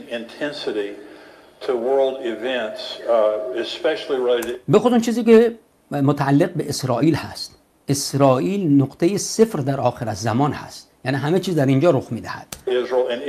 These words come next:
Speaker 1: Israel is ground zero for the end times. The end times
Speaker 2: و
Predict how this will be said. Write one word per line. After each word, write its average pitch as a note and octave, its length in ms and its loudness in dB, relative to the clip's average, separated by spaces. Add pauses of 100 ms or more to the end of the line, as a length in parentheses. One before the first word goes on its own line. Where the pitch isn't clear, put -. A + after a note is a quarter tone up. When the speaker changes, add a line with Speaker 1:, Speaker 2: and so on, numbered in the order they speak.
Speaker 1:
Israel C#3+ 340 -2
is - 40 -12 (120)
ground C#3+ 320 -2 (100)
zero B2+ 240 0 (160)
for B2 80 -6
the A#2 140 -8 (120)
end G#2+ 160 -12
times. G#2 360 -10 (580)
The A#2+ 40 -4 (160)
end - 180 -8
times D#3 280 -2 (960)
Speaker 2:
و E3 240 10